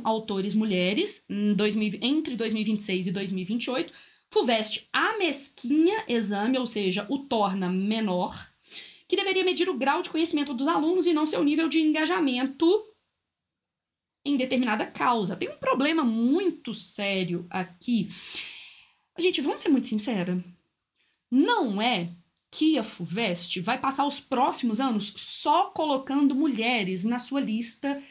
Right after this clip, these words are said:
de obras literárias. Mas, se fizesse isso, tava barato, né?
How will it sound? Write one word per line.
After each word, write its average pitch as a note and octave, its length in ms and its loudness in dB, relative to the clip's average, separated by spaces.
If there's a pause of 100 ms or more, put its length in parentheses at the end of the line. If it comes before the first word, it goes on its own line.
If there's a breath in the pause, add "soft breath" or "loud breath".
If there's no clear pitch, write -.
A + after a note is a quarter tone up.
(180 loud breath)
de G#3 140 0
obras A3 300 0
literárias. F3+ 640 -2 (300 loud breath)
Mas, C#4 720 2
se - 280 0
fizesse C4+ 360 0
isso, C#4+ 160 -2
tava D4 200 -2
barato, G3 520 -2
né? A3+ 320 0